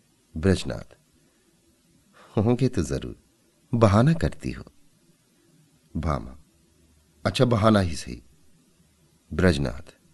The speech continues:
"तो मैं उनसे क्या कह दूं?" भामा, "कह दो घर में रुपए नहीं हैं। तुमसे ना कहते बने तो मैं पर्दे की आड़ से कह दूं।" ब्रजनाथ,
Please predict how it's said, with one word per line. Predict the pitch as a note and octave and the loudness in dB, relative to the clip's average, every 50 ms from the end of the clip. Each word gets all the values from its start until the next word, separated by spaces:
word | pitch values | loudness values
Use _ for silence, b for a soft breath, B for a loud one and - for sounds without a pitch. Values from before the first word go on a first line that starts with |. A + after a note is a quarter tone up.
| _ _ _ _ _ _ _ _ _ _ _ _ _ _ _ _ - | _ _ _ _ _ _ _ _ _ _ _ _ _ _ _ _ 2
"तो | B2+ | 4
मैं | A#2 B2 A#2+ | 4 4 4
उनसे | A#2+ A#2 A#2 - - - | 4 2 0 0 0 -2
क्या | F3 - G#2 D2 | -2 -2 -2 -6
कह | D2 - A#1+ A#1+ | -6 -8 -12 -12
दूं?" | A1+ - - - _ _ _ _ _ _ _ _ _ _ _ _ _ _ _ _ _ _ - - D2+ | -12 -14 -16 -18 _ _ _ _ _ _ _ _ _ _ _ _ _ _ _ _ _ _ -12 -10 -8
भामा, | D2+ D2+ D#2 D#2 D2 B1+ G#1+ - - _ _ _ _ _ _ _ _ _ _ _ _ _ _ _ _ - | -6 -4 -2 -2 -4 -4 -6 -12 -18 _ _ _ _ _ _ _ _ _ _ _ _ _ _ _ _ 2
"कह | G2+ G#2+ | 2 4
दो | G#2+ C#3+ | 6 4
घर | D3 A2 A2+ G2+ | 4 4 4 4
में | A2 A2 | 4 4
रुपए | G#2+ F2+ F#2+ G2 | 2 2 2 2
नहीं | F#2 F2 D#2+ D#2 C#2+ | 2 2 0 -2 -4
हैं। | C2 B1+ - - _ _ _ _ _ _ _ _ _ _ _ - | -6 -8 -14 -16 _ _ _ _ _ _ _ _ _ _ _ -2
तुमसे | - F2 - - C3+ | -2 0 2 4 4
ना | B2+ A#2+ | 4 4
कहते | G#2 A2 G#2+ G#2 - A#2 | 4 2 0 0 0 0
बने | G#2+ A2 A#2+ D3 D#3+ - - - - _ _ _ - | 0 2 0 0 -2 -6 -12 -20 -20 _ _ _ -4
तो | - F#2 | -2 0
मैं | E2+ E2 F2 G2+ A#2 - | 2 2 2 2 2 2
पर्दे | - F2+ E2+ C#2+ F#2 E2 | 0 0 0 0 -2 -4
की | - - E2+ | -2 -2 -2
आड़ | D#2+ D2 F2+ | 0 0 -2
से | F#2 - F#2 | -2 -4 -8
कह | - - - | -8 -8 -10
दूं।" | - - - - - _ _ _ _ _ _ _ _ _ _ _ _ _ _ _ _ _ _ _ _ _ _ _ _ _ _ _ - E2+ | -10 -12 -14 -16 -18 _ _ _ _ _ _ _ _ _ _ _ _ _ _ _ _ _ _ _ _ _ _ _ _ _ _ _ -12 -8
ब्रजनाथ, | E2 E2 D#2+ D2 - C2 - G1+ G1+ - - | -4 -4 -4 -4 -4 -8 -8 -10 -12 -18 -20